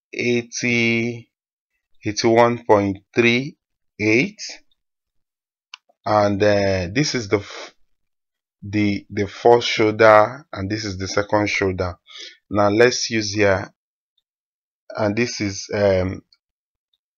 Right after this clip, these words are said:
eighty-one point zero four. If you subtract this from this height, that will be around zero point three four. Okay,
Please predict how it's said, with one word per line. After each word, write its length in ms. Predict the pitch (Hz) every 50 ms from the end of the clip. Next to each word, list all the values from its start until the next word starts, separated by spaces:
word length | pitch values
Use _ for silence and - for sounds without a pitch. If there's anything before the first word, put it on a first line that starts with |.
| _ _ _ _ _ _ _ _ _ _ _ _ _ _ _ _ _ _ _ _ -
eighty-one 640 | - 120 120 120 - - 107 107 113 110 110 110 110 - -
point 440 | - 110 101 98 95 92 90 87 - 98 101 98 95 92 92 90 87 87 90 95 - _ _ _ _ _ _ _ _ _ _ _ _ _ _ _ _ - 92
zero 380 | 95 98 113 113 113 113 113 107
four. 480 | - - - 107 104 92 90 92 92 - _ _ - - - - _ _
If 240 | 110 107 101 - -
you 100 | 135 147
subtract 720 | 147 - - 120 107 - - - 120 117 113 110 104 98
this 420 | 113 110 107 107 - - - - - - _ _ _ _ - -
from 240 | - 101 98 95 92
this 220 | 104 110 107 95
height, 460 | - - 104 98 90 87 90 87 - - - - _ _ _ _ _ _ _ _ _ _ _ -
that 140 | 107 107
will 180 | 110 104 104 101
be 140 | 101 110 110
around 640 | 104 95 95 98 98 101 101 101 101 101 98 98 - - - - _ _ _ _ _ _ _ _ -
zero 340 | 101 95 101 113 110 113 113
point 380 | 113 - 107 98 95 95 90 - -
three 220 | - 107 107 101
four. 540 | 101 - - - 95 85 87 95 120 - - _ _ _ _ _ _ _ _ _ _ _ _ _ _ _ _ _ -
Okay, 540 | 98 98 92 - - 98 98 107 117 120